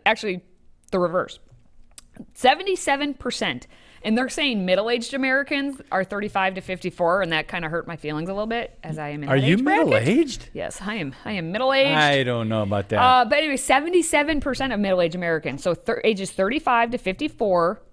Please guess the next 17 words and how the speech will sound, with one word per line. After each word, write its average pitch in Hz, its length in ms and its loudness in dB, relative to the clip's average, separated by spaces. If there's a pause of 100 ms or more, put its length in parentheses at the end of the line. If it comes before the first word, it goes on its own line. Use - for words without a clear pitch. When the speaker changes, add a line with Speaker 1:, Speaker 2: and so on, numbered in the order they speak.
Speaker 1:
they 190 160 2
want 185 300 0
to 254 60 -6
return 240 340 -4
to 220 40 -2
a 247 60 -2
time 190 300 -2
before 208 280 -4
society 214 480 -2
was, 180 260 0
as 170 200 -2
they 214 160 0
say, 190 260 0
always 226 400 2
plugged 196 480 -2
in. 156 680 -6
Speaker 2:
<laughs> - 60 -20